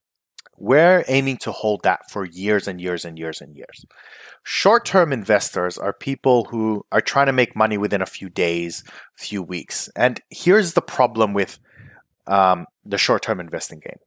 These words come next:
And this has been uttered many times. The stock market in the short term, that means if a stock is worth fifty dollars today, how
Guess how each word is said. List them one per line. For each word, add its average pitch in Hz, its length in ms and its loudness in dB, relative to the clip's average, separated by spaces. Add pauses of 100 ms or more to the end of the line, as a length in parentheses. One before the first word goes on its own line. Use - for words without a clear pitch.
(320)
And 113 120 -6
this 147 120 0
has 143 120 -2
been 135 200 2
uttered 104 340 2
many 101 240 0
times. - 480 -6 (460)
The 147 560 2 (960)
stock - 500 0
market 107 520 2 (720)
in 196 240 4
the 196 100 2
short 160 360 2
term, 92 260 -4
that 151 180 2
means 143 340 -4 (760)
if - 420 -4 (140)
a - 80 -6
stock - 280 0
is 131 120 -8
worth 131 140 0
fifty - 260 -10
dollars 110 340 0
today, 107 420 -6 (420)
how 190 540 2